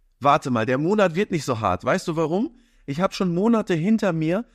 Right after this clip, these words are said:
da musste ich was ganz, ganz anderes erreichen. Da musste ich viel weiter und viel höher gehen. Auf gut Deutsch, warum machst du dir gerade Vorwürfe? Warum hast du gerade Zweifel? Was ist denn los mit dir?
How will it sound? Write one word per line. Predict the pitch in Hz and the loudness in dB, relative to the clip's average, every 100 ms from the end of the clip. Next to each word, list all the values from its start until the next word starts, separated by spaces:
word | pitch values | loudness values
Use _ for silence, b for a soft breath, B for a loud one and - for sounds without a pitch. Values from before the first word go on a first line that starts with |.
| _ - | _ -6
da | 143 | -2
musste | 175 196 - | 0 -2 -4
ich | - - | -8 -4
was | 170 - | -6 0
ganz, | 180 214 208 - | 2 2 2 -2
ganz | 202 202 190 | 0 0 0
anderes | - 185 220 208 185 175 | -2 0 2 2 0 -2
erreichen. | 160 156 117 107 - 95 _ _ - _ - | -2 -2 -4 -6 -8 -16 _ _ -20 _ -4
Da | 156 | 0
musste | 196 - | 0 -2
ich | 196 - | -8 -8
viel | - 226 247 196 | -4 0 0 2
weiter | 190 233 285 214 | 2 2 0 -4
und | 233 | -4
viel | 240 214 | -2 0
höher | 208 262 247 | 0 0 0
gehen. | 131 107 90 - _ _ _ _ _ _ _ | 0 -4 -4 -10 _ _ _ _ _ _ _
Auf | 143 165 | -8 -4
gut | 214 226 143 | -4 -4 0
Deutsch, | 160 214 - 107 | 0 0 -4 -2
warum | 123 202 202 | 2 2 2
machst | 180 202 - | 0 -2 -6
du | |
dir | 190 165 | -2 -2
gerade | - 113 143 202 190 190 190 _ _ _ _ | -4 -2 0 0 0 -2 -4 _ _ _ _
Vorwürfe? | - 170 226 240 233 170 | -4 0 2 2 -2 -2
Warum | 160 185 196 | 0 0 0
hast | 202 - | -4 -6
du | 185 | -2
gerade | 180 190 185 | 0 0 0
Zweifel? | - 135 202 214 147 | -2 0 0 0 -2
Was | 151 | 0
ist | |
denn | 175 | 0
los | 170 226 - | 0 -2 -4
mit | 139 | -8
dir? | - | -8